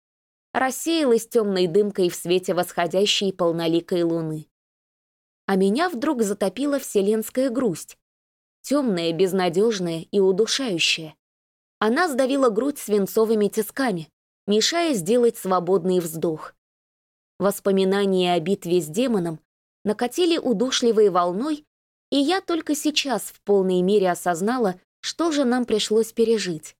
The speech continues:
Только вот не факт, что мы выжили, и что теперь переживает мой Делайл, когда я оказалась между жизнью и смертью.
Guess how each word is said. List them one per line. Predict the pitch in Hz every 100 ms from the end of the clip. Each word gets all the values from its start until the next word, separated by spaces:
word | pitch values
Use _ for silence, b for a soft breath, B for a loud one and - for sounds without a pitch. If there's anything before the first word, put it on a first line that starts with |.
| _ _ _ _ _ _ _ _ _ _ _ _
Только | 359 349 320
вот | 311 285
не | 254
факт, | 247 254 294 -
что | - - 214
мы | 202 220
выжили, | 226 277 175 151 151 _ _ -
и | 226
что | - 349 349
теперь | 240 269 240
переживает | - 202 185 196 202 214 208
мой | 190 196
Делайл, | 160 190 214 226 160 - _ _ -
когда | 202 185
я | 196 196
оказалась | 180 190 175 208 180 185
между | 175 175 160 175
жизнью | 165 190 180 170 165
и | 165
смертью. | - 175 165 - - 151